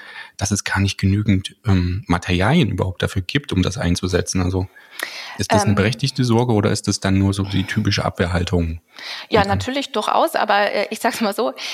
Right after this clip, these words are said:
Speaker 2: wenn man, äh, Produkte herstellt, dann sollte man sie, wenn sie eben kaputt sind oder nicht mehr verwendet werden, auch wieder zurückholen, dann, äh, die Materialien rausholen und die wiederverwenden. Das ist ja sozusagen der, äh, Sinn einer Kreislaufführung. Vorhin wurde es ja angesprochen, ähm,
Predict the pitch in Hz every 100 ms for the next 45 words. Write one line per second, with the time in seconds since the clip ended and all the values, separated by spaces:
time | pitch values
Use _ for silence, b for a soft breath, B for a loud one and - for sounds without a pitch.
0 | B - 208 208 214 214 208 214 226 -
1 | 208 208 247 - 233 254 233 208 233 220
2 | 220 220 208 - - 208 208 202 208 -
3 | 202 190 - - 294 - 208 190 190 208
4 | 202 202 196 190 226 208 214 - - 208
5 | 208 - 254 - 202 190 196 190 - 196
6 | 190 190 - 202 202 196 - 202 208 202
7 | 185 208 233 220 208 202 214 220 214 196
8 | 180 196 190 - 202 196 190 196 B B
9 | B - - 196 196 190 190 - 196 190
10 | - 233 233 202 196 - 208 - 196 -
11 | - 214 175 175 - B B B - 208
12 | 226 226 226 - 220 254 262 - 240 247
13 | 240 226 - 214 208 208